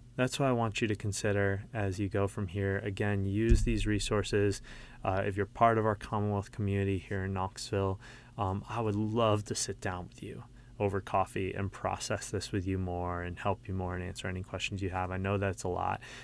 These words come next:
but if you don't want to sit down with me, I understand. Here's a few resources that you can look at,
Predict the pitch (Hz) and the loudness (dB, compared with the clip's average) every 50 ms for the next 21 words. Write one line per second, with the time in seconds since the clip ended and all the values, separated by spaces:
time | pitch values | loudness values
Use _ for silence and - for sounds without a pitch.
0 | - - - 113 107 107 101 110 107 104 147 147 147 156 143 131 127 123 - - | -12 -2 2 4 4 6 4 2 4 4 4 4 4 4 4 4 4 4 2 0
1 | 117 - - 117 113 117 110 107 110 110 110 113 107 104 104 110 113 117 113 - | 0 2 2 2 4 4 4 2 2 2 2 2 4 4 4 2 2 0 -2 -4
2 | - - 117 107 104 104 104 104 104 101 - 123 120 104 104 - - - - 117 | -2 -2 0 2 2 2 2 0 0 0 2 2 2 2 -2 -6 -6 -8 -4 -2
3 | 117 113 107 104 104 98 - - 107 98 - - 104 95 92 107 92 - 113 101 | 0 2 4 2 2 2 2 0 0 0 0 0 -2 -2 -2 -2 -4 -2 -4 -6
4 | - - 95 95 95 95 - - - 98 92 90 - | -4 -4 -4 0 0 0 -2 2 2 4 4 4 4